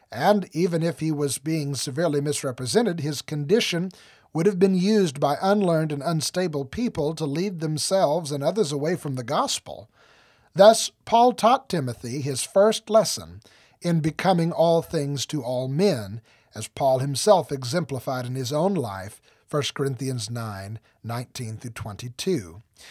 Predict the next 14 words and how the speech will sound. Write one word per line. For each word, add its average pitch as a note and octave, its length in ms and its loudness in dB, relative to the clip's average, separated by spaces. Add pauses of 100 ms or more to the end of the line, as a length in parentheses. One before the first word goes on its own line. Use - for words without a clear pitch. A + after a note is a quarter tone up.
(180)
Now, F#3+ 60 4
we G#3+ 120 6
might D4+ 200 8
be A3 80 6
inclined G3 480 4
to D#3+ 80 0
think D3 360 -6
the D#3 100 -2
most F3 300 2
intense D#3+ 640 -2
part F3 360 4
of A#2 140 -10
this B2 140 -8
story D3 540 -4